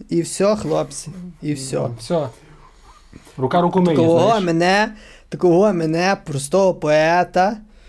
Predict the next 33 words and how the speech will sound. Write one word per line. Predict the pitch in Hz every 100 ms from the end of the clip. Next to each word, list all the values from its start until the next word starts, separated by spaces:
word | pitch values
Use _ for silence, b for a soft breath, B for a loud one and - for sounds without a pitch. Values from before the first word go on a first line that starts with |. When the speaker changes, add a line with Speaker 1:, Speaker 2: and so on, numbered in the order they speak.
| b b b b
Speaker 1:
такого, | 156 143 180 160 143
знаєте, | 156 175 175 151 147
ну, | 151
зрозумілого | 135 285 269 175 170 180 190 175 175
людям, | 175 180 160 165 185 202 -
поета, | 156 156 160 175 170
ніхто, | 165 147 - 208
ну, | 180 156 156
не | 156 165
беруть, | 151 294 240 254 - - 208
розумієте? | 156 139 151 170 170
А |
таке | 147 -
якесь | 180 202 196 185
своє | - 165 180 185
там | 185 170 170
того, | 156 151 165 214 B B B B
то | - 170
в |
них | 170 208 214
той | 214
от, | 185 139 135 -
ну. | 147 151 160 226 - b b b b b b b b - - - - 151 151 - -
От | 175 175
тому, | 185 214 214 -
Speaker 2:
Це, |
Speaker 1:
тому | 160 214
запитання | 214 214 208 160 160
Speaker 2:
е, |
Speaker 1:
логічне. | 175 175 180 - 156
Як | 135 180 214 214
такі | 160 143
во? | 156 170 202